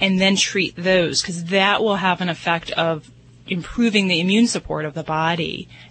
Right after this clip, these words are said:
and then thereby helping the red mange. So it's kind of, kind of more of a cascading effect of all these other things that can influence the pet, um, with the red mange.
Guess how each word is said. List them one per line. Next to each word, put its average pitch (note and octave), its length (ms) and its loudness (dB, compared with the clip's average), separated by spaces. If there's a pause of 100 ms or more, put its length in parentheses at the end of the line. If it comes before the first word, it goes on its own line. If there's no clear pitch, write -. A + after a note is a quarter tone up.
(120)
and F3 200 0
then F3+ 480 4 (220)
thereby F3 360 2
helping E3+ 340 0
the D#3+ 60 -4
red D#3+ 240 -6
mange. D#3+ 440 -4
So F3 120 2
it's - 100 -2
kind A3 160 0
of, F3+ 80 -4
kind G3+ 140 -2
of F3 60 -4
more E3 200 0
of C3+ 80 -2
a F3 60 2
cascading F#3 800 0
effect - 580 -4
of E3+ 140 -2
all D3+ 160 -4
these E3 200 -6
other D#3+ 180 -4
things E3 280 -6
that E3 160 -6
can E3+ 140 -8
influence E3 520 -6
the D#3+ 120 -6
pet, - 320 -8 (480)
um, D#3+ 440 -4 (200)
with F#3+ 240 0
the F3+ 80 2
red D#3 240 -2
mange. - 640 -4